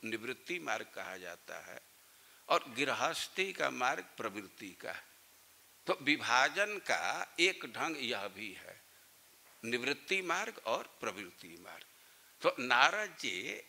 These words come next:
इस विभाजन को स्वीकार किए। अब निवृत्ति धर्म का वर्णन कर रहे हैं तो सबको कर ले, इसके बाद प्रवृत्ति का करेंगे।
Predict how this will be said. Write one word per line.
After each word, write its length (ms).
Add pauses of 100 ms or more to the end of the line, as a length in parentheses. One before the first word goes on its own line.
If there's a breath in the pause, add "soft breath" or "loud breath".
इस 200
विभाजन 600
को 140
स्वीकार 460
किए। 340 (760)
अब 220
निवृत्ति 520
धर्म 340
का 160
वर्णन 400
कर 240
रहे 160
हैं 120
तो 80
सबको 400
कर 280
ले, 180
इसके 480
बाद 320
प्रवृत्ति 480
का 160
करेंगे। 640